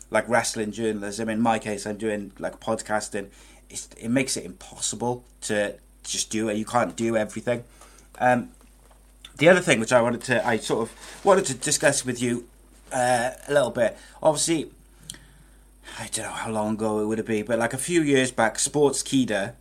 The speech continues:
was not the most respected of wrestling websites, shall we say.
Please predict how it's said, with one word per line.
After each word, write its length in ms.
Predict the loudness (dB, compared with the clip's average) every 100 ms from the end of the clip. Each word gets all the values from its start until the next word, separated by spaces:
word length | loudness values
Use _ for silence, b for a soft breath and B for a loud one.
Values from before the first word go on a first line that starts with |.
| -8
was 400 | -4 -2 -2 -6 -16 -20 _ _ -2
not 600 | 2 4 4 0 -8 -8 -4
the 480 | 0 2 0 -2 -8 -18 _ _ -20 _ 0
most 340 | 2 2 0
respected 720 | 0 2 2 2 -2 -2 -2
of 400 | -4 -6 -6 -4
wrestling 400 | -2 0 0 -2
websites, 720 | -2 -6 -6 -6 -6 -10 -10
shall 140 | -6 -4
we 60 | -4
say. 220 | -4